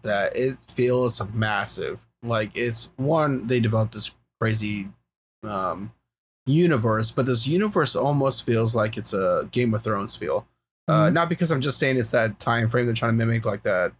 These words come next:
Speaker 1: whatever, knights and, you know, whatnot.
Speaker 2: Yeah.
Speaker 1: But,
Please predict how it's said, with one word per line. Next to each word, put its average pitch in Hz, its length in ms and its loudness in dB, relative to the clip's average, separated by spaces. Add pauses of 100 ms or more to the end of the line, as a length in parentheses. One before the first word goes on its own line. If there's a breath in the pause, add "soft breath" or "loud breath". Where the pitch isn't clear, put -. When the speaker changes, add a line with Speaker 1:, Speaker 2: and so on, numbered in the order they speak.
(200)
Speaker 1:
whatever, 107 420 -2
knights 110 340 -2
and, 101 360 -8 (480)
you 110 120 -6
know, 90 300 -6
whatnot. 113 460 0 (200)
Speaker 2:
Yeah. 185 200 2 (160)
Speaker 1:
But, 175 320 4